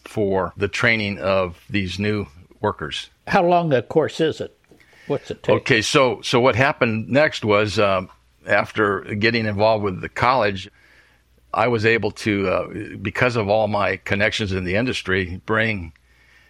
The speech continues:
Speaker 1: to the college knowledge of our industry and, and people, experts and friends and colleagues. And, uh, we all got together. I remember you came out even, Phil.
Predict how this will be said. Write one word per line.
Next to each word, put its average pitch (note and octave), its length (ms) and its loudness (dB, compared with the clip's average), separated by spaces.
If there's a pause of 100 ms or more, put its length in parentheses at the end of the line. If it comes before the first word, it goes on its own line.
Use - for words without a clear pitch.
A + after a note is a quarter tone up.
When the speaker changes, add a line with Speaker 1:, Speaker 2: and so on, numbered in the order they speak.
(140)
Speaker 1:
to C3 160 2
the A2+ 80 4
college G#2 680 0
knowledge G#2+ 500 2
of F#2 120 -2
our F#2+ 160 2
industry A2+ 600 0
and, G2 400 -2
and G2 240 -2
people, F#2 480 -2 (280)
experts - 560 -2
and F2 160 -6 (440)
friends C3 460 2
and F2 140 -6
colleagues. A#2 680 2 (720)
And, G#2+ 280 2
uh, G2 180 2
we G#2 160 0
all A#2+ 420 4
got A#2 220 2
together. G#2+ 640 2 (160)
I G2+ 40 -10
remember G#2+ 280 0
you G2+ 140 -2
came A2 260 0
out G2+ 160 0
even, F#2 240 -6
Phil. G2+ 400 0